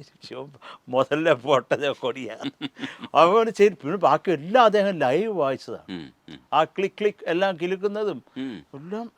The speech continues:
Speaker 1: ലൈവ് വായിച്ചതാണ് ആ ഇതിൻ്റെ മേളിലൊക്കെ ഉള്ളത്. അപ്പൊ അത് അദ്ദേഹത്തിൻ്റെ കൂടെ വർക്ക് ചെയ്യാൻ പറ്റിയതും കുറേ സന്തോഷമാണ്. അതായത്
Speaker 2: ഉം.
Speaker 1: മൊത്തം ലൈവ് നമ്മൾ പറയുന്നതിൻ്റെ അപ്പുറത്തൊരു സാധനമാണ്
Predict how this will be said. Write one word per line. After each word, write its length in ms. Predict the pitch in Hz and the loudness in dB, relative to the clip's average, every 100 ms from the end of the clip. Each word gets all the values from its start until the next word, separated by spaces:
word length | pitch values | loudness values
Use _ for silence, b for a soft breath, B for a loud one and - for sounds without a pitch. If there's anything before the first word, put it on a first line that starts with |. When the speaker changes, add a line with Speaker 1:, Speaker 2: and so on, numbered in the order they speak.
| 135 | -10
Speaker 1:
ലൈവ് 180 | 165 190 180 | -8 -4 -4
വായിച്ചതാണ് 420 | 160 - 127 123 | -4 -4 -4 -4
ആ 20 | 139 143 123 123 | -6 -6 -8 -10
ഇതിൻ്റെ 200 | 139 160 147 | -6 -4 -2
മേളിലൊക്കെ 380 | 156 160 135 160 | 0 0 2 0
ഉള്ളത്. 220 | 139 127 104 110 | 2 -2 -6 -6
അപ്പൊ 140 | 151 147 | -2 -2
അത് 120 | 175 - _ - B B B B 147 | -2 -12 _ -16 B B B B 2
അദ്ദേഹത്തിൻ്റെ 360 | 180 208 214 214 | 4 4 4 4
കൂടെ 120 | 208 | 6
വർക്ക് 160 | 185 - | 4 6
ചെയ്യാൻ 160 | 214 202 | 4 4
പറ്റിയതും 400 | 185 - 190 208 202 - _ | 2 -2 -2 -4 -12 -20 _
കുറേ 180 | 139 180 175 | -2 -2 0
സന്തോഷമാണ്. 580 | 139 143 180 160 123 - - | -2 -2 -2 -2 -6 -12 -12
അതായത് 180 | 131 175 | -8 -4
Speaker 2:
ഉം. 60 | 160 | -4
Speaker 1:
മൊത്തം 220 | - 196 | 0 6
ലൈവ് 160 | 175 185 | 6 6
നമ്മൾ 160 | 165 190 185 | 2 0 2
പറയുന്നതിൻ്റെ 560 | 160 180 196 196 196 202 | 2 2 2 2 6 4
അപ്പുറത്തൊരു 420 | 156 214 208 220 202 | 6 2 4 0 0
സാധനമാണ് 360 | 190 196 208 | -2 -2 -8